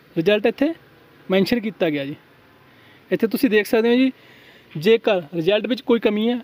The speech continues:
ਇੱਥੇ ਵਿਸ਼ੇਸ਼ ਕਥਨ ਵਿੱਚ mention ਕੀਤਾ ਗਿਆ ਜੀ। ਦੇਖੋ ਉਮਰ ਘੱਟ, ਇਹਨਾਂ ਨੇ apply ਕੀਤਾ ਸੀ, ਇਹਨਾਂ ਦੀ ਉਮਰ ਘੱਟ ਆ, ਤਾਂ ਕਰਕੇ ਉਹਨਾਂ ਨੂੰ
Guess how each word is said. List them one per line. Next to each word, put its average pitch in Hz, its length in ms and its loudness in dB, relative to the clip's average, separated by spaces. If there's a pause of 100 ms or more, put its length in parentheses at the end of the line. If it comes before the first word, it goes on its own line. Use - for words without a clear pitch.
(120)
ਇੱਥੇ 254 260 -2 (300)
ਵਿਸ਼ੇਸ਼ 226 320 2
ਕਥਨ 226 240 0
ਵਿੱਚ 233 180 -2
mention 202 280 -2
ਕੀਤਾ 185 240 -6
ਗਿਆ 139 160 -8
ਜੀ। 151 160 -12
ਦੇਖੋ 185 240 -2
ਉਮਰ 214 340 0
ਘੱਟ, 165 180 -6 (1040)
ਇਹਨਾਂ 202 140 0
ਨੇ 247 60 2
apply 214 220 0
ਕੀਤਾ 226 280 0
ਸੀ, 233 120 -2
ਇਹਨਾਂ 247 140 4
ਦੀ 254 60 -2
ਉਮਰ 233 220 0 (120)
ਘੱਟ - 180 -4
ਆ, 226 80 -2 (240)
ਤਾਂ 196 140 -2
ਕਰਕੇ 185 220 -2
ਉਹਨਾਂ 190 140 -4
ਨੂੰ 262 140 -6